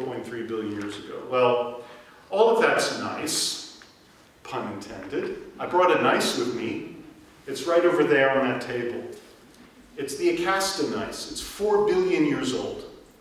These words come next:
That rock has been around the center of the galaxy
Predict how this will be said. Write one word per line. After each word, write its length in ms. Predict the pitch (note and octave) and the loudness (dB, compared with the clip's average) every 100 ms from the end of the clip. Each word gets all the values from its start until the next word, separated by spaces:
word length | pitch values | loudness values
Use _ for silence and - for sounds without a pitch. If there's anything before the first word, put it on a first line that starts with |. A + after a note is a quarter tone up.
| _ - _ - - - - | _ -20 _ -20 -20 -20 -4
That 240 | F#3 - | 0 2
rock 240 | - D#3 D#3+ | 6 4 4
has 140 | D3+ | 0
been 200 | - D#3+ | 0 0
around 360 | D#3 C3+ C3+ B2+ | 2 4 2 2
the 60 | |
center 420 | B2+ - C#3 C#3 C3 | -2 -2 -2 0 -2
of 100 | B2+ | -2
the 80 | |
galaxy 760 | A#2 B2 A#2+ A#2+ A#2+ A#2 A2 | 0 2 2 2 -2 -4 -8